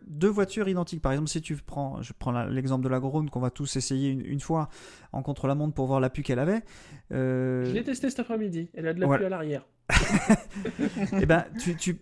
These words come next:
Speaker 1: tu peux pas te dire, euh, je vais mettre la Red Bull ou la Toyota de la, de la même année, euh, pour faire des petites courses en comparant. Là, si tu fais une, un, si tu essaies de monter une course avec tes potes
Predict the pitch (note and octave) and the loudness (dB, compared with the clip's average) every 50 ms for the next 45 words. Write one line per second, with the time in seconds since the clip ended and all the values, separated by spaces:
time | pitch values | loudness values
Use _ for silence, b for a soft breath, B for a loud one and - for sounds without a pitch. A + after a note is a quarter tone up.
0 | - A#3+ C4 - D#3+ - - E3 D#3+ G#3+ G#3+ G3+ - D#3+ D#3+ F#3 A3+ B3 G#3 E3+ | -8 -6 -4 -4 -4 -4 -4 0 2 2 2 4 2 -2 -2 0 0 2 2 2
1 | D3+ D3 C#3 D3 D#3 D#3+ E3+ F3+ F3+ - D#3+ D3 D3+ D#3 D3+ D#3+ F3 F#3 F#3+ F#3 | 2 0 2 2 2 4 4 2 2 2 2 2 2 2 2 2 2 2 2 2
2 | F3 D3 C#3+ - - D3 D3 C#3+ - D#3 D#3 D#3 D3+ D3+ B2 A#2+ A#2 A#2 A2 A#2+ | 2 2 2 2 2 2 2 2 2 2 0 2 2 0 0 0 0 0 0 0
3 | C3 C3 C3+ C3 C3+ C3 C#3+ D#3+ F#3 G#3+ A#3+ B3+ B3 - - - C3+ C3 C3 B2+ | 2 2 2 2 2 0 2 2 2 2 2 0 -2 -4 -4 -2 -2 0 0 0
4 | B2+ B2 A#2+ B2 B2 B2 - B2+ - - - D3+ C#3+ - - - D#3+ C#3+ - - | -2 -2 -2 -4 -4 -6 -6 -8 -8 -10 -12 -16 -16 -12 -6 -4 -4 -4 -2 0
5 | F3 F3+ E3+ D#3 D3 C#3 - C#3 - - - G#3 - - D#3+ D3 - D3+ D3 F3 | 2 2 2 2 0 -2 -4 -6 -4 -2 -4 -2 -2 -2 -4 -2 -2 -2 0 0
6 | F3+ G#3+ G#3 B B B B B B - D#3 F3+ G3+ F#3+ - - - E3 - - | 0 0 -2 B B B B B B 0 2 2 2 2 0 -2 -4 -4 -2 0
7 | F3+ F3+ E3+ D#3+ - - F3+ D3 D3 C3 - - - D#3 - D#3 D3+ - E3+ E3+ | 0 0 0 -2 -4 -6 -4 -4 -4 -4 -4 -6 -10 -8 -8 -8 -4 -2 -2 0
8 | E3 - F#3+ E3+ D#3 D#3 D3+ D3 - D3+ D3+ D3 C#3+ - E3 D#3 - - - - | 0 0 0 2 2 0 -2 -2 -2 -2 -4 -4 -2 -2 -4 -4 -4 -6 -8 -6
9 | - C3 C3 B2+ - D#3+ D#3 - D3+ C#3+ C#3+ - - - | -4 -2 -2 -2 -2 -2 -2 0 0 0 0 -2 -6 -16